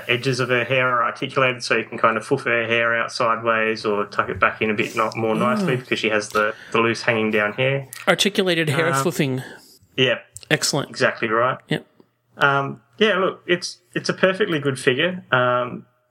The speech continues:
Speaker 1: the funny thing is that because it is, they're all so similar, which you expect, um,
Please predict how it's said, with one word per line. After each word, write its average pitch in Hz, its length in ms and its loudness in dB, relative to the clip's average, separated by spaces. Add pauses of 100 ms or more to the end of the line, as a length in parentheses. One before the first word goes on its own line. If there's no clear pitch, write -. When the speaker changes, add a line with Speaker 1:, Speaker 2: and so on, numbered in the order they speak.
Speaker 1:
the 135 120 0
funny 180 280 2
thing 170 240 0
is 135 280 0
that 123 180 0
because 131 300 2
it 127 80 -2
is, 127 380 -2 (140)
they're 139 320 2
all 170 80 0
so 143 240 0
similar, 127 480 0
which - 380 -4 (320)
you 123 160 -4
expect, - 720 -2 (340)
um, 120 420 0